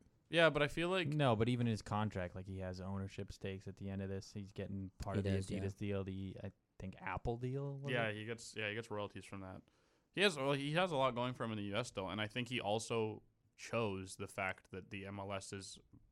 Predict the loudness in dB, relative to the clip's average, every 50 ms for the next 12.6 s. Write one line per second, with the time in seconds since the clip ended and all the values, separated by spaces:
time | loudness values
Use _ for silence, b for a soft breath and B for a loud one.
0 | _ _ _ _ -10 -10 -8 -8 -6 -6 -4 -2 -2 -2 -4 -4 -6 -8 -10 -10
1 | -10 -8 -8 -6 -6 -6 -8 -8 -6 -6 -6 -6 -8 -10 -12 -12 -12 -14 -12 -10
2 | -8 -6 -6 -6 -8 -10 -12 -16 -14 -8 -8 -8 -8 -8 -12 -12 -12 -12 -10 -10
3 | -10 -10 -10 -12 -14 -14 -12 -8 -4 -4 -4 -4 -6 -6 -4 -2 0 2 2 2
4 | 0 -2 -2 -2 -2 -2 -2 -2 -2 -2 0 0 0 0 0 0 2 4 2 4
5 | 4 2 2 2 2 0 0 0 0 0 -2 -2 -6 -6 -2 0 2 2 2 2
6 | 2 0 -2 -2 -4 -4 -4 -4 -4 -4 -6 -8 -8 -6 -6 -8 -6 -6 -4 0
7 | 2 2 2 2 2 2 0 -2 -2 -2 -2 -2 -2 -2 -2 -2 -4 -4 -4 -4
8 | -6 -6 -6 -6 -6 -6 -4 -2 -2 0 0 0 -2 -2 -2 -4 -4 -4 -6 -6
9 | -8 -8 -6 -6 -6 -4 -2 -2 -4 -4 -4 -4 -4 -4 -4 -4 -4 -4 -4 -6
10 | -6 -8 -8 -6 -4 -4 -4 -4 -4 -6 -4 -4 -4 -4 -6 -6 -8 -8 -8 -6
11 | -6 -8 -10 -12 -14 -20 -14 -8 -6 -6 -6 -6 -6 -6 -4 -4 -2 -4 -4 -4
12 | -6 -6 -6 -4 -4 -4 -4 -6 -6 -8 -10